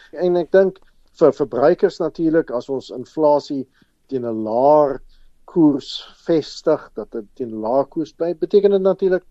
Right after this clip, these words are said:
pryse styg oor verloop van tyd met laer marge as wat ons aan gewoond geraak het in Suid-Afrika. So daar's 'n heel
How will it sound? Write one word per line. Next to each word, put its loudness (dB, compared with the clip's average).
pryse 2
styg -2
oor 0
verloop 0
van -4
tyd -2
met -6
laer 2
marge -2
as -6
wat -4
ons -6
aan -4
gewoond 2
geraak -10
het -20
in -14
Suid-Afrika. -12
So 0
daar's 0
'n -2
heel 4